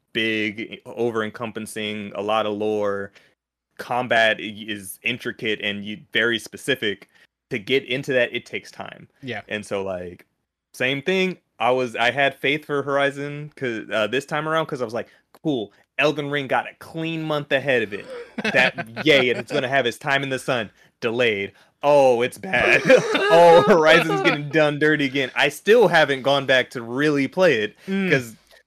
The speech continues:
Speaker 1: every big game that comes out, I'm all in on that. And then I
Speaker 2: Yep.
Speaker 1: look at Horizon afterwards, like, post sixteen, I was like, "Time?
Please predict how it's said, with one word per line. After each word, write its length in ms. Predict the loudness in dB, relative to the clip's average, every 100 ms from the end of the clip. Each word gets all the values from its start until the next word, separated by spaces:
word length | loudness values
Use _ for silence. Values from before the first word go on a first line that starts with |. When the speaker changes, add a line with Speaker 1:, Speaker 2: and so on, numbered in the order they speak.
| _ _
Speaker 1:
every 420 | 0 2 2 0 -2 -12 -8
big 260 | -2 -2 0
game 260 | 0 0
that 140 | -2 -4
comes 260 | -6 -4 0
out, 320 | 2 2 0
I'm 220 | -4 -4 -4
all 260 | 0 2 2
in 100 | 0
on 160 | 0 0
that. 240 | 0 0
And 100 | -2
then 80 | 0
I 40 | 0
Speaker 2:
Yep. 80 |
Speaker 1:
look 160 | 0 -2
at 80 | -2
Horizon 460 | 0 0 0 -2
afterwards, 560 | -4 -4 -4 -4 -4 -4
like, 200 | -6 -6 _ _ -4
post 260 | -2 -2 -2
sixteen, 400 | -4 -2 0 2
I 60 |
was 100 | 4
like, 200 | 2 0 _ -20 _ _ -10
"Time? 320 | -2 0